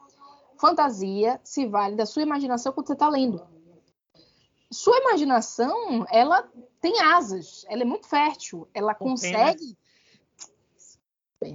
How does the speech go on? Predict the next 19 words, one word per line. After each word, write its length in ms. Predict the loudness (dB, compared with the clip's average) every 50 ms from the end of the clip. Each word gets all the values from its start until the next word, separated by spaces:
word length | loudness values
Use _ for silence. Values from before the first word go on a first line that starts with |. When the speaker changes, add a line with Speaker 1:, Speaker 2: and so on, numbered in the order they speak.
| -16 -20 _ -20 -20 -20 -20 _ _ -20 -20 -20 -20 _
Speaker 1:
é, 560 | 0 2 4 6 6 6 6 4 4 4 4 4
ela 200 | 4 4 2 -2
consegue 800 | -4 -4 -4 -4 -6 -8 -6 -4 2 2 4 4 2 0 -2 -6
realmente 540 | -6 -6 -6 -6 -8 -8 -10 -12 -14 -18
criar 400 | -20 -18 -10 -2 2 2 4 4 2
algo 180 | 0 0 -4
muito 240 | -8 -8 -10 -10 -10
bacana. 460 | -10 -10 -10 -12 -18 -20 -20 -18 -18
Então, 280 | -12 -8 -6 -6 -6 -8 -12 _
quando 360 | _ 2 4 4 4 2 2 2
você 340 | 0 -2 -4 -4 -6 -8
coloca 560 | -6 -4 -4 -2 -2 -2 -4 -6 -6 -8 -10 -8
isso 340 | -8 -10 -12 -14 -14 -10
no 200 | -4 -2 2 4
audiovisual, 760 | 4 4 2 0 -2 -4 -4 -6 -4 -4 -2 -2 -2 -2 -2 0
você 300 | 0 0 0 0 -6 -10
tem 300 | -6 _ -4 -4 -4 -4
que 360 | -2 -2 0 0 -2 -4 -12 _ _ _ -20 -20 -20 -20 _ _
também 840 | 6 6 6 6 2 -2 -2 -2 -2 -2 -2 -2 -2 -4 -6 -6 -8